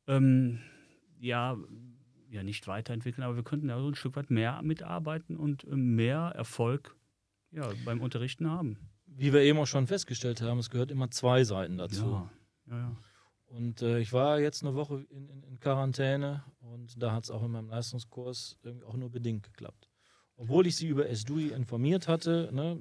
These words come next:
Speaker 2: da ist was drin, ladet es runter. Und dann hieß es immer, ich komm da gar nicht rein. Ich sag, versteh ich nicht. Warum nicht?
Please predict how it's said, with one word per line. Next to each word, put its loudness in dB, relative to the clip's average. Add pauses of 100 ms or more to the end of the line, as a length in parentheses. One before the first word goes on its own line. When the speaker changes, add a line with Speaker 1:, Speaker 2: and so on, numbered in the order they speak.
Speaker 2:
da -2
ist -10
was -8
drin, 0
ladet -6
es -12
runter. -4 (800)
Und -16
dann 0
hieß -4
es -8
immer, -4
ich -8
komm 0
da 0
gar -4
nicht -4
rein. 0
Ich -20
sag, -20 (460)
versteh -6
ich -4
nicht. -14 (200)
Warum -8
nicht? -12